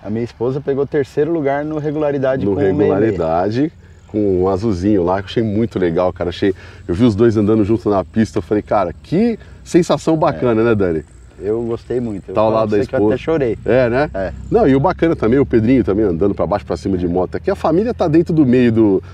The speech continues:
Speaker 2: do automobilismo, né? Do antigo mobilismo, né, Dani?
Speaker 1: Antigo mobilismo, ixi, sempre.
Speaker 2: Ô, Dani, <laughs> podemos falar o que que você aprontou aqui esse final de semana?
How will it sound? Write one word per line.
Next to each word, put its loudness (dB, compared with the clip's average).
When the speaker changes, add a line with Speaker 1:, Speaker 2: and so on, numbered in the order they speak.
Speaker 2:
do 2
automobilismo, 2
né? 2
Do 4
antigo 2
mobilismo, 2
né, 4
Dani? 0
Speaker 1:
Antigo -4
mobilismo, -8
ixi, -16
sempre. -12
Speaker 2:
Ô, 2
Dani, 2
<laughs> -16
podemos 2
falar 0
o -8
que -4
que -10
você 0
aprontou 2
aqui 0
esse 2
final 0
de -6
semana? 0